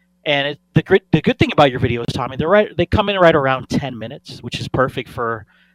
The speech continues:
for instance, it was lunchtime for me, right? So what did I do, Tom? I had my meal, I watched your video. I,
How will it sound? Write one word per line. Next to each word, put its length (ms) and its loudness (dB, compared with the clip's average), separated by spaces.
for 100 -2
instance, 340 -6
it 80 -2
was 160 2
lunchtime 480 0
for 120 -12
me, 160 -14
right? 240 -4
So 320 -4
what 200 2
did 100 6
I 100 4
do, 160 -2
Tom? 340 -8
I 100 -4
had 200 -4
my 120 -6
meal, 420 -8
I 80 -4
watched 320 -2
your 80 -8
video. 600 -4
I, 100 -10